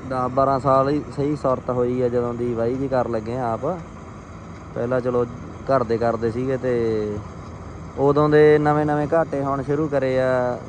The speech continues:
ਤਾਂ ਇੰਨੇ ਕੁ ਸਾਲਾਂ 'ਚ ਕਿੰਨਾ ਕੁ ਐਕਸਪੀਰੀਅੰਸ ਹੁੰਦਾ ਨਾ। ਤੁਸੀਂ ਸਾਰੇ ਵੱਡੇ ਬਾਈ ਆਪਣੇ, ਤੇ ਤਾਂ ਕਰਕੇ ਫਿਰ ਹੌਸਲਾ, ਹੌਸਲਾ ਦਿੰਦੇ ਰਹਿੰਦੇ ਆ ਬਹੁਤ ਭਰਾ। ਜਿਵੇਂ ਇੱਕ ਮਿੱਤਰ ਨੇ ਕਹਿਦਾ ਸੀਗਾ,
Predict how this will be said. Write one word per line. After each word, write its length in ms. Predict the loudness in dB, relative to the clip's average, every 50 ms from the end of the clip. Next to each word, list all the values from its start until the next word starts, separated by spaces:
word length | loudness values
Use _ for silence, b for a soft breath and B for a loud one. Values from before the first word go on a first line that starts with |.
| -14 -16 -16 -16 -16 -16 -16 -8 -6
ਤਾਂ 220 | -6 -4 -4 -4
ਇੰਨੇ 260 | -4 -4 -4 -4 -4
ਕੁ 60 | -4 -2
ਸਾਲਾਂ 320 | 0 0 2 2 0 0
'ਚ 20 |
ਕਿੰਨਾ 320 | -2 -4 -6 -6 -6 -8 -8
ਕੁ 320 | -10 -12 -12 -12 -10 -12
ਐਕਸਪੀਰੀਅੰਸ 480 | -12 -12 -10 -10 -8 -8 -8 -8 -8 -10
ਹੁੰਦਾ 220 | -10 -10 -10 -8
ਨਾ। 100 | -8 -10 -10 -12 -14 -14 -16 -16 -16 -16 -16 -16 -16 -16 -14 -12 -6
ਤੁਸੀਂ 180 | -4 -2 -2 0
ਸਾਰੇ 240 | 0 0 0 0 0
ਵੱਡੇ 280 | -2 -4 -6 -6 -8
ਬਾਈ 280 | -6 -6 -6 -8 -8 -8
ਆਪਣੇ, 280 | -10 -10 -10 -10 -10 -10 -10 -8
ਤੇ 220 | -8 -8 -8 -8 -8 -10 -10 -12 -12 -14 -14 -14 -14 -14 -14 -14 -14 -14 -14 -14 -14 -14 -14 -12 -12 -12 -12 -12 -10
ਤਾਂ 240 | -8 -6 -6 -4 0
ਕਰਕੇ 320 | 0 0 0 0 0 0
ਫਿਰ 240 | 2 2 2 2 0 0
ਹੌਸਲਾ, 420 | 0 2 2 4 4 4 4 4 4
ਹੌਸਲਾ 220 | 4 4 2 2 2
ਦਿੰਦੇ 300 | 0 0 0 2 2 4
ਰਹਿੰਦੇ 260 | 4 2 4 2 2
ਆ 40 | 2
ਬਹੁਤ 240 | 4 2 2 2
ਭਰਾ। 240 | 2 2 0 0 -2 -4 -8 -12 -12 -14 -14 -14 -14 -12 -12 -12 -12 -12 -12 -12 -12 -12 -12 -12 -12 -12 -10 -8
ਜਿਵੇਂ 200 | -6 -2 -2 -2
ਇੱਕ 140 | -2 -2 -2
ਮਿੱਤਰ 340 | -4 -4 -2 0 0 0 2
ਨੇ 160 | 2 0 0
ਕਹਿਦਾ 320 | 2 2 4 4 4 4 4
ਸੀਗਾ, 560 | 2 2 2 2 2 4 2 2 0 0